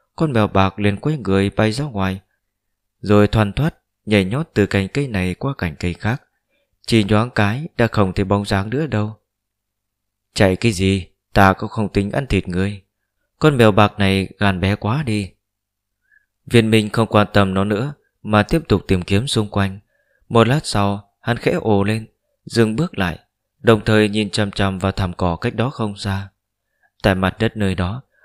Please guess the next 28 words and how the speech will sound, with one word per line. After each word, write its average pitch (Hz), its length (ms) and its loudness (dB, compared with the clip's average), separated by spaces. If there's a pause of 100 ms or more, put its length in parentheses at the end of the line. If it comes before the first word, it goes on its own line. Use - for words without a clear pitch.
(120)
có 156 100 2
một 117 160 2
dấu 101 200 2
chân 160 180 -6
người 107 220 -2
mờ 101 220 -4
nhạt, 87 280 -4 (420)
trông 98 200 0
vết 110 200 2
tích 151 160 -2
còn 82 200 -8
khá 90 180 -2
mới. 104 360 -6 (1700)
Viên 107 220 4
Minh 101 220 4
suy 101 180 2
nghĩ 98 180 -4
một 107 240 -4
chút, 139 200 -4 (340)
rồi 104 240 4
cất - 200 -4
bước 160 200 -2
đi 143 180 0
về 95 180 0
phía 104 200 -2
dấu 113 200 -4
chân 104 240 -4
kia. 98 280 -6